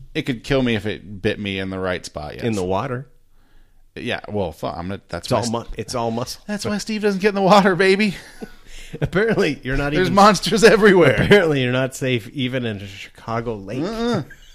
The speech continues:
Speaker 1: If I can't see the bottom,
Speaker 2: That's fucked
Speaker 1: I
Speaker 2: up.
Speaker 1: don't get in.
Speaker 2: That's fucked up.
Speaker 1: Steve doesn't see the water.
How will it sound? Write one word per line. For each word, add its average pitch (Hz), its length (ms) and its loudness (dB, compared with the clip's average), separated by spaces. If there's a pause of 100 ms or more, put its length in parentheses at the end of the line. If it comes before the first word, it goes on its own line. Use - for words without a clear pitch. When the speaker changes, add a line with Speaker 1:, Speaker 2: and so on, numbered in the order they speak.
(160)
Speaker 1:
If - 80 -6
I 160 120 2
can't 190 260 -6
see 208 120 -6
the 202 80 0
bottom, 190 480 4
Speaker 2:
That's - 280 -6
fucked - 320 -4
Speaker 1:
I 160 140 2
Speaker 2:
up. 190 60 2
Speaker 1:
don't 175 180 0
get 165 180 0
in. 165 240 -2 (200)
Speaker 2:
That's 247 260 -4
fucked - 340 -6
up. 180 260 -10 (280)
Speaker 1:
Steve 127 320 -14
doesn't 147 240 -12
see 156 80 -12
the 147 80 -10
water. 156 460 -8